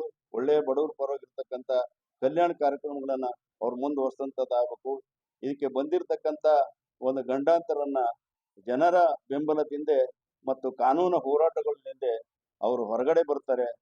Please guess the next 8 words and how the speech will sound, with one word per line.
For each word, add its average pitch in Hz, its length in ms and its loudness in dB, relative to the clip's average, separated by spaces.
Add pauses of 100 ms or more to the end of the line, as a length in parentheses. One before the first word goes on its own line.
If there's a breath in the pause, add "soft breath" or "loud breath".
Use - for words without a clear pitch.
(180)
ಅವರಿಗೆ 123 260 -2
ಅಪಾರವಾಗಿರ್ತಕ್ಕಂಥ 143 1000 0 (200)
ಜನರು, 160 360 0 (440)
ಸುಮಾರು 151 300 2 (100)
ಏಳು 165 220 0
ಕೋಟಿ 151 320 -6
ಜನರು 175 380 -4
ಕೂಡ 156 240 -2